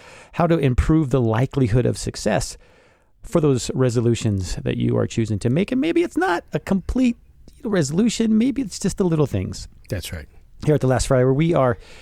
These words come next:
Speaker 1: encouraging you to make your tomorrow better by besting your yesterday. And maybe that's just it. Maybe you just need to be a little bit better than you were
Speaker 2: Amen.
Speaker 1: yesterday. That's a good
Speaker 2: Correct.
Speaker 1: resolution.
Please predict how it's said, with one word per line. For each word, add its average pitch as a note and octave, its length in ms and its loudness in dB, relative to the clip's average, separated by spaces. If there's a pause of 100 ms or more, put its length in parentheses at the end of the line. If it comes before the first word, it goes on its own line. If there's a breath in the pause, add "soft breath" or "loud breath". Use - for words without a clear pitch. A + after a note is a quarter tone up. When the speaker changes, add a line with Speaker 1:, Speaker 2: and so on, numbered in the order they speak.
(140 loud breath)
Speaker 1:
encouraging C#3 460 0
you F3 220 2 (380 loud breath)
to C3+ 120 4
make D#3+ 420 2 (120)
your B2+ 400 2
tomorrow B2 440 2
better A#2 300 0
by G2 400 0
besting C3 400 -2
your G2 100 2
yesterday. F#2+ 540 2
And G2 100 0
maybe F3 200 2
that's E3+ 260 -2
just - 300 -4
it. - 100 -2
Maybe C#3+ 240 -2
you E3 80 2
just D3+ 240 -2
need C#3 160 -2
to B2+ 80 -2
be A2 140 -2
a G#2+ 60 -2
little A2+ 260 0
bit B2 240 -2
better F2 280 -2 (460 soft breath)
than F#2+ 140 0
you G#2+ 100 2
were G#2+ 80 2
Speaker 2:
Amen. A2 100 2
Speaker 1:
yesterday. F#2+ 460 -2 (180)
That's G#2 200 -4
a - 20 -2
good C#3+ 100 6
Speaker 2:
Correct. B2+ 180 6
Speaker 1:
resolution. G2+ 560 -2